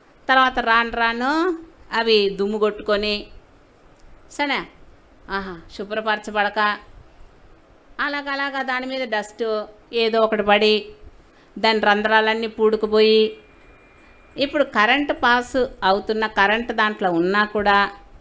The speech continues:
sound సరిగా రాదు.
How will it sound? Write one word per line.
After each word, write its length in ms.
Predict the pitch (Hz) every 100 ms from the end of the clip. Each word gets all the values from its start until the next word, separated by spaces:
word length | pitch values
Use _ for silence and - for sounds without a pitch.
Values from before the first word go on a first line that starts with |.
| - - _ _ _ _ _ _ -
sound 380 | - 269 285 302
సరిగా 600 | 320 294 302 339 370 247 165 - - - - - - 180
రాదు. 480 | 180 180 185 -